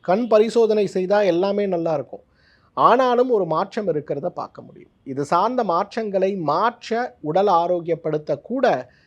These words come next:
இந்த முடக்கத்தான் பால் கஷாயம் ஒரு மிகச்சிறந்த மருந்து. முடக்கத்தான் இலைச்சாறு பத்து மில்லி, பாதாம் அரைத்து எடுத்த விழுது ஒரு ஐந்து கிராம்,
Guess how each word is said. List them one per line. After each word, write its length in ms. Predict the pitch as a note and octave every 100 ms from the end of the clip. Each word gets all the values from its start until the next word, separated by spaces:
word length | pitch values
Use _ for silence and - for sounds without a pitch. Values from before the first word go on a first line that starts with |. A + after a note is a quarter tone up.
| _ _
இந்த 160 | C#3+ C#3+
முடக்கத்தான் 760 | D3+ G3+ G3+ G#3+ - F3+ C#3+
பால் 220 | D3 E3
கஷாயம் 520 | F#3+ E3 D#3+ C#3 D3 G3
ஒரு 160 | D#3
மிகச்சிறந்த 680 | C3 C#3+ D#3 - D3 D3+ D3
மருந்து. 380 | C3 A#2+ A2+ - _ _ _
முடக்கத்தான் 760 | F3 G3+ A#3 B3+ - G3+ G3 A3+ D3
இலைச்சாறு 560 | D#3 A3 - G3+ F3 C#3+
பத்து 320 | C#3+ C3+ E3+
மில்லி, 400 | D3+ D3 D#3 G#3 _ _ _ _ _ B2
பாதாம் 600 | C3+ F#3 G#3+ A#3 B3+ -
அரைத்து 440 | D#3 F#3 B3 C4
எடுத்த 600 | A#3+ F#3+ F#3 F#3 F3+ D#3 -
விழுது 560 | - D3+ G#3+ A3+ A#3 - -
ஒரு 180 | D#3 D3+ D3+
ஐந்து 240 | E3 D#3 C#3+
கிராம், 260 | C#3+ F#3+